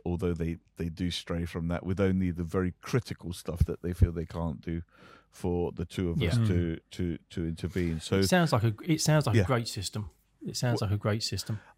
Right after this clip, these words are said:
Speaker 1: I
Speaker 2: I, I, I,
Speaker 1: suspect it's the
Speaker 2: I
Speaker 1: only
Speaker 2: think
Speaker 1: way
Speaker 2: you're,
Speaker 1: that
Speaker 2: you're
Speaker 1: Yeah, I su-, I suspect it's the only way that it could work for me, just because if, you know, sometimes I work in, within the practice so that I can be there,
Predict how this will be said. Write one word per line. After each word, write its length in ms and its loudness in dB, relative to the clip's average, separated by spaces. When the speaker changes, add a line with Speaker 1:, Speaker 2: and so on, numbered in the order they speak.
Speaker 1:
I 60 0
Speaker 2:
I, 20 8
I, 40 8
I, 140 8
Speaker 1:
suspect 500 8
it's 100 4
the 80 8
Speaker 2:
I 80 12
Speaker 1:
only 100 10
Speaker 2:
think 120 10
Speaker 1:
way 80 12
Speaker 2:
you're, 80 10
Speaker 1:
that 220 8
Speaker 2:
you're 320 6
Speaker 1:
Yeah, 160 4
I 80 6
su-, 160 4
I 60 4
suspect 280 4
it's 100 -2
the 120 8
only 160 6
way 80 6
that 140 2
it 100 -4
could 240 -2
work 200 4
for 140 -2
me, 460 0
just 240 0
because 600 0
if, 260 -6
you 80 4
know, 60 4
sometimes 500 4
I 40 6
work 300 4
in, 140 0
within 320 4
the 80 0
practice 400 2
so 100 -2
that 140 -2
I 80 -4
can 180 -4
be 140 -2
there, 380 2